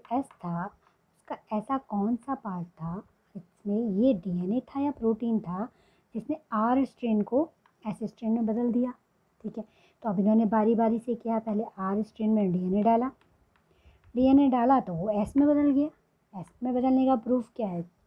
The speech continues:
आपका जो mice है वो डेड हो जाएगा। ठीक है,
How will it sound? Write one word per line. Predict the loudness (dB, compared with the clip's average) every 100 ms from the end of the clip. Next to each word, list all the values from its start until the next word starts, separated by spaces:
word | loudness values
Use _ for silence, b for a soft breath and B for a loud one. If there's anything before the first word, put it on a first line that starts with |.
| _ -16
आपका | -6 -4
जो | 0
mice | 0 0 -2 -4 -2
है | -2
वो |
डेड | -2 -2 -4
हो | -4
जाएगा। | -6 -6 -8 -12 _ _ _ _ _ _ _ _
ठीक | -18
है, | -16